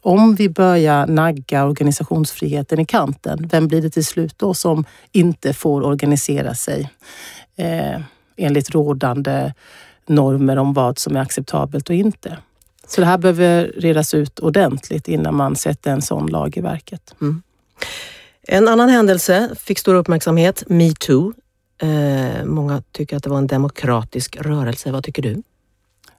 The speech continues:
Speaker 1: Ja, att människor organiserar sig och sluter upp. Denna gången på ett fascinerande sätt eftersom det verkligen också skedde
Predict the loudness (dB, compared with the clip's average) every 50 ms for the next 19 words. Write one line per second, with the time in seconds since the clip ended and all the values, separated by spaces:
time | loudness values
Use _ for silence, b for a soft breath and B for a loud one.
0 | _ _ _ -2 0 0 0 0 0 -2 -2 -2 -2 -4 -2 2 2 4 4 4
1 | 2 2 2 2 2 2 2 2 2 2 2 2 2 2 2 2 2 2 0 0
2 | 0 0 2 4 4 4 4 2 2 -2 0 0 2 0 2 2 0 -2 -4 _
3 | -20 -20 B B B B B B B 2 2 4 4 4 4 4 4 4 4 4
4 | 2 2 4 2 2 2 2 -2 -8 B B B B B B B -2 0 0 0
5 | 0 2 4 4 6 6 4 4 4 2 2 0 0 0 -2 -2 -2 -2 -4 -6
6 | -6 -6 -4 -2 0 0 2 2 2 2 0 0 -2 -2 -2 -2 -2 -4 -6 -4
7 | -2 -2 -4 -4 -2 0 0 0 0